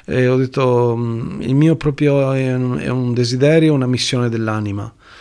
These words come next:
mm, di servire, di, di essere, di stare al servizio. Mi piace stare al servizio,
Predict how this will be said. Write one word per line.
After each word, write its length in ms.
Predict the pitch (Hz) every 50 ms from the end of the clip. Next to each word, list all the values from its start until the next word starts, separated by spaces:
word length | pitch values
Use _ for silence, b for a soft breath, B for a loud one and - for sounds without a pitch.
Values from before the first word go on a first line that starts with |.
| B B B B B -
mm, 180 | - 151 151 139
di 140 | 131 120 120
servire, 800 | 110 - - 123 110 110 123 139 156 160 160 160 156 156 143 131
di, 560 | 123 123 123 123 120 120 120 120 117 113 110
di 120 | 113 123
essere, 340 | 131 131 - - - 131 127
di 100 | 120 120
stare 320 | 117 - - - 139 135 127
al 80 | 117
servizio. 540 | 107 - - 107 113 127 131 127 - - 139
Mi 120 | 123 120 110
piace 460 | 117 139 143 139 143 139 - - 117
stare 240 | 107 - - 117 117
al 40 | 110
servizio, 760 | - - 113 110 110 113 120 120 - - 147 151 147 147